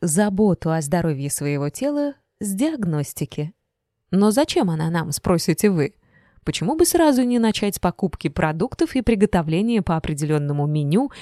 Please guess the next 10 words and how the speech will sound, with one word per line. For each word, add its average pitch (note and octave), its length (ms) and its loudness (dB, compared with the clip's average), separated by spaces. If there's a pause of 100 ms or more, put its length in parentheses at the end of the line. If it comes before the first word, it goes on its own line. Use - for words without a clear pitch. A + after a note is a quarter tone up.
(140)
или E4 180 4
с G#3+ 60 0
какой-нибудь A#3+ 720 0
жёсткой G#3 720 2
жиросжигающей F#3+ 840 4
тренировки? G#3 640 0 (440)
А D#3+ 100 0
там D3+ 220 0
уж D3+ 140 -2
разберёмся. A3 720 2